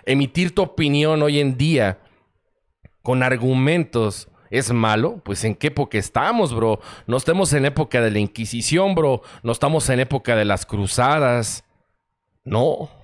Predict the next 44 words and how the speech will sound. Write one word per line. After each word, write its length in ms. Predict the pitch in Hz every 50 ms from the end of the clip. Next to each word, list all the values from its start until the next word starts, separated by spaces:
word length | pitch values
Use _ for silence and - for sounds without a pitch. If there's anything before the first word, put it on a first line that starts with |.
| - - - - _ _ _ _ _ - - - - _ _ _ _ _ -
No, 200 | 87 101 123 160
no, 120 | 190 175
no 100 | 165 170
estamos 400 | 175 160 - 180 175 180 160 -
en 100 | 135 123
esa 200 | 131 131 - 139
época. 640 | 156 - - 151 - - 78 76 - - - _ _ _ _ _ _ _
Cuando 200 | - 90 98 95
tú 80 | 117 143
tienes 260 | - 175 175 175 143 -
argumentos, 720 | 117 104 85 87 95 98 104 113 120 123 - 151 - - - - - - - 55 57 - - 85 92 95 104 - _ 78 78 62 50 50 -
a 220 | - 82 90 90 -
título 280 | 110 104 - 110 110
de 40 | 107
comentario, 380 | 92 104 110 104 - 165 180 143
yo 80 | 131
siempre 320 | - - 131 123 - 123 117
lo, 140 | 110 113
lo 240 | 101 104 107 107 -
comento. 360 | - 104 113 139 180 180 -
O 40 | -
sea, 160 | - 95 - - - - - - - - - _
si 160 | - - -
vienes 260 | 95 131 170 208 180 131
a 60 | 135
la 100 | 110 101
caja 240 | - 131 120 117 107
de 80 | 98
comentarios 480 | - 90 85 90 85 - 107 101 90 -
y 40 | 92
me 140 | 82 85 90
vas 260 | 101 135 185 196 -
a 60 | 196
insultar 420 | 180 147 - 117 104 90 98 95 92
o 80 | 92
vas 280 | 104 127 156 175 - -
a 80 | 139 101
tratar 380 | - 104 - - 113 117 120
de 80 | 117 123
imponer 680 | 123 120 - - 107 110 113 120 131 143 147 143 143 127 - - - - _ -
tu 100 | 101 95
punto 400 | - 147 175 180 170 - 156 156
de 140 | 147 151
vista 580 | 151 165 180 180 127 - - 107 101 101 107 -